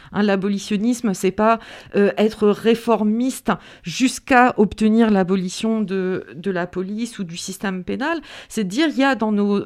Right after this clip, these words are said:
dans nos analyses et de fait, dans nos,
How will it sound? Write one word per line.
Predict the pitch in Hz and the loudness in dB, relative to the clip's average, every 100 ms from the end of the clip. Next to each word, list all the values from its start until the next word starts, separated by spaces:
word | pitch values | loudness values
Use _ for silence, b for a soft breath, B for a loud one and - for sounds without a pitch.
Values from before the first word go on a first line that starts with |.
| - | -6
dans | 175 202 | -4 -2
nos | 190 185 185 185 254 | 0 -2 -2 0 0
analyses | 277 269 240 233 208 202 B B B B - | 2 2 2 -2 -4 -6 B B B B 2
et | 247 214 - _ | 2 2 -4 _
de | 180 190 | 0 0
fait, | 226 233 220 220 | 2 2 2 -2
dans | 185 185 | -6 -4
nos, | 180 175 170 165 147 | -2 -2 -2 -2 -4